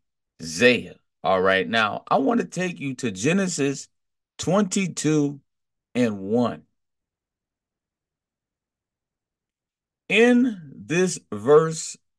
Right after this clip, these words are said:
of scripture, you're going to see how this is all connected to the eyes. And I'm gonna show you how I-, Isaiah, Isaac, Isa,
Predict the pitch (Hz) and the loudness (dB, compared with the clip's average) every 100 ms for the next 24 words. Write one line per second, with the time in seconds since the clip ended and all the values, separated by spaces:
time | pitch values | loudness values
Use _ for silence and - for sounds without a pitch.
0 | _ _ 120 120 - - 151 139 - 85 | _ _ -2 -2 -10 -2 0 0 -4 -4
1 | 80 92 95 123 117 127 120 117 - 104 | -6 -6 0 0 4 4 2 0 -6 -8
2 | - 113 117 107 107 107 101 95 92 - | -6 -2 0 0 -2 -2 -2 -4 -6 -12
3 | _ _ _ _ _ 104 139 135 135 113 | _ _ _ _ _ 2 4 4 0 4
4 | 120 131 139 143 143 135 113 127 127 - | 4 6 4 4 0 -2 2 2 0 -4
5 | 92 90 85 _ _ _ _ _ _ _ | -8 -8 -10 _ _ _ _ _ _ _
6 | _ 131 117 117 117 123 104 80 - - | _ -2 0 2 4 4 2 -4 -14 -18
7 | - 98 104 117 113 - 135 165 185 143 | -6 0 2 4 2 2 4 4 4 0
8 | 135 123 113 110 113 - _ _ _ _ | 0 4 4 4 -2 -12 _ _ _ _
9 | _ - 143 131 _ _ 156 170 147 113 | _ 2 4 2 _ _ 0 0 -4 6
10 | 156 151 123 135 - _ _ _ _ 123 | 6 6 -2 -6 -16 _ _ _ _ 4
11 | 131 135 123 139 - _ - 120 113 - | 4 2 -2 -6 -6 _ -2 -2 0 -2
12 | 110 - | -2 -2